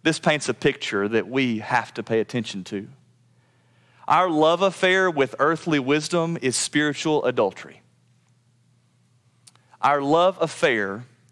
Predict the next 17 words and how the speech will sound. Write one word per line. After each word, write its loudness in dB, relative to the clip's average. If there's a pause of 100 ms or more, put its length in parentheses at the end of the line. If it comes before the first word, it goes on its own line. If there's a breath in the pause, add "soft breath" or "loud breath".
(300)
with -4
earthly 0
wisdom -2 (680 soft breath)
is 0
spiritual -2 (500)
adultery. -4 (1300 loud breath)
You 0
see, 2
throughout 2
the 4
Old 0
Testament, -2 (280)
God's 2
relationship 0
with -4
his -4
people -4